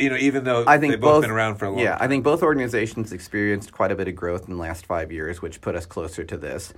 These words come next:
Speaker 2: Um, and I think, um, you know, Northland also, you know, really no full-time employees, and, um, <laughs> you know, so there's, I think, I think we, we, we've taken a bold step here, um, and we're kinda figuring it out as we are going along.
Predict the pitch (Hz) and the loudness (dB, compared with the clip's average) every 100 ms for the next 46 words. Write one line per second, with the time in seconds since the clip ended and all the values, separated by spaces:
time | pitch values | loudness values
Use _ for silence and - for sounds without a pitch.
0 | - - - - - 123 113 113 113 120 | -20 -20 -20 -10 0 2 2 0 -2 -2
1 | 120 117 117 127 127 - - _ 117 110 | 0 0 -2 -2 -2 -6 -20 _ 2 2
2 | 110 123 110 - _ _ _ - 139 127 | 2 -4 -6 -12 _ _ _ -10 -4 0
3 | 120 120 127 - 143 131 131 147 160 104 | 0 2 2 2 2 2 4 4 4 0
4 | 92 92 90 131 147 - 90 98 90 95 | 0 -2 -4 -6 -8 -10 -6 -4 -4 -4
5 | 101 98 104 127 131 95 95 117 143 98 | -4 -2 -2 -2 -2 0 0 -2 -2 -4
6 | 90 90 - _ - 107 101 95 82 - | -6 -10 -20 _ -4 -2 0 -4 -8 -16
7 | _ - - 107 - - 117 - - - | _ -20 -10 -10 -10 -8 -8 -8 -20 -20
8 | _ 127 104 101 101 - 123 117 113 - | _ -4 -2 0 -2 4 6 8 6 2
9 | - _ _ _ 110 - _ - 131 131 | -6 _ _ _ -20 -20 _ -6 4 4
10 | 123 117 135 135 - - - - _ _ | 4 2 2 -2 -6 -20 -20 -20 _ _
11 | 131 131 147 135 123 - - 123 113 131 | 0 0 2 0 0 -4 -8 -8 -2 -2
12 | 120 165 160 135 107 127 127 - 123 113 | 4 4 4 0 2 2 2 2 2 2
13 | 107 92 92 90 - 101 95 90 95 101 | -2 -2 -2 -4 -6 -4 -4 -4 -8 -8
14 | 98 104 117 110 107 117 113 101 101 95 | -4 -4 -2 -4 -2 0 0 0 0 0
15 | 95 98 95 90 87 90 90 80 80 69 | -2 -4 -4 -6 -6 -6 -6 -6 -8 -10
16 | 50 | -10